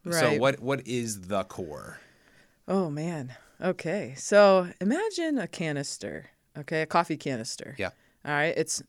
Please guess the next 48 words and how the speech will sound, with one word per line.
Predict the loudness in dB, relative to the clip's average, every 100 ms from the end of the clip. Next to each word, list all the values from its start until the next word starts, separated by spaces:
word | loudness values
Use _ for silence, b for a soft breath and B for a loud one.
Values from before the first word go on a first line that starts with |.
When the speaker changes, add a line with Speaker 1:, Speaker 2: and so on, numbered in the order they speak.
| _
Speaker 2:
has | -2 0 0
a | 0
bottom, | 2 2 2 0
has | 0 -6 -6
a |
top, | -4 0 0 0 -6
and | -4
the | -2
lid | 2 2 2 0 -6
is | -6
movable. | -4 -4 -2 0 -2 -2 _ _ _
Well, | -2
the | 0
lid | 2 4 6 6
of | 2 -2
the | -4
canister | -2 -4 -2 -4 -2
there | 0 -2
is | -4
your | -4
diaphragm. | -2 -2 -2 -4 -4 -6 _ _ _ _ _ _ -4
And | 0 2
then | 2 0 -4 -10
the | -6 -2 0 -2 _ _ -18
bottom | -2 0 2 0
is, | -2 -4
like, | -6
the | -6
pelvic | -8 -6 -6
floor, | -6 -6 -4 -6
and | -6
that's | -8 -8
usually | -8 -6
pretty | -6 -6 -6
stable. | -2 0 0 -4 -8 b b b b
Um, | -2 0 0 -2
but | -4
then | 0 2 2
we | 0
have | -2 -2 -4
our | -4
back, | -2 -2 -4 -12 -16 _ -10
and | -6
then | -6
our | -6
obliques, | -8 -4 -4 -4 -12 -12 -14 -12
and | -8
then | -4 -4 -6